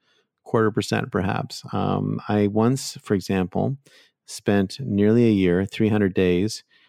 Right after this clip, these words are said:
uh, going to Disneyland every single day. Just, just, you know, just for perspective.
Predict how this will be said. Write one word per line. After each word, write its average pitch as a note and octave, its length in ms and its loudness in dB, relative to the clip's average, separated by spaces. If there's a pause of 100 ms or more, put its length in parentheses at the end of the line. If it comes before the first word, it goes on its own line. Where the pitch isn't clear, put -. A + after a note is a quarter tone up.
(160)
uh, F#2 160 -4
going F#2+ 260 0
to G2 120 -6
Disneyland G2 580 2
every G2+ 260 -2
single F2+ 380 -4
day. F#2 320 -4 (200)
Just, - 240 -18
just, - 300 -2
you F#3 100 0
know, G#2+ 80 4
just B2+ 220 -2
for D3 80 0
perspective. - 760 -4